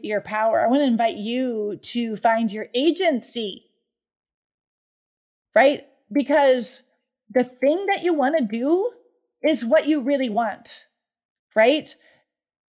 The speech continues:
A lot of people come to me because they're like, they, they want to write the book. They wanna start the podcast. They want to have better health habits. They wanna change their relationship. They want to, um, commit more to volunteerism, whatever it is.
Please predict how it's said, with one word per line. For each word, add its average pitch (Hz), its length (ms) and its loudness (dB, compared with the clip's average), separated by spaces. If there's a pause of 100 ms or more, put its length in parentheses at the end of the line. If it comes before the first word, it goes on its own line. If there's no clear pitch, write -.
A 240 60 4
lot 269 220 4
of 277 40 0
people 269 240 0
come 254 220 0
to 247 80 0
me 240 140 -4
because 220 320 -8
they're 220 100 0
like, 190 400 0
they, 220 180 -4 (200)
they 226 100 -6
want 247 840 0 (160)
to 226 340 -4
write 233 260 0
the 240 80 -2
book. 226 280 -2
They 214 100 -4
wanna 240 500 0
start 240 240 -4
the 240 80 -6
podcast. 214 560 -2
They 220 120 -4
want 226 340 -2
to 247 60 -2
have 233 140 -6
better 226 200 -2
health 214 240 -2
habits. 190 360 -8
They 220 120 -6
wanna 233 260 0
change 240 300 -2
their 240 160 -4
relationship. 220 720 -6
They 208 100 -2
want 233 440 -2
to, 240 340 -6 (560)
um, 220 300 2
commit 240 440 0
more 240 240 -2
to 233 80 -2
volunteerism, 226 1120 0
whatever 240 320 -2
it 233 100 -2
is. - 440 -4